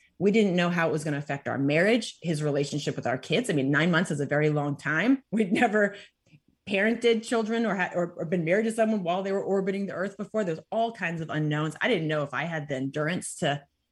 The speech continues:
to, to be, you know, the, a, a good spouse and, and mom and coworker and friend and all those things in that nine months with everything going on.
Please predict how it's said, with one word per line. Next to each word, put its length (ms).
to, 200
to 100
be, 560
you 140
know, 200
the, 280
a, 240
a 40
good 340
spouse 600
and, 380
and 240
mom 440
and 220
coworker 560
and 180
friend 280
and 100
all 160
those 240
things 340
in 200
that 180
nine 320
months 240
with 100
everything 360
going 260
on. 220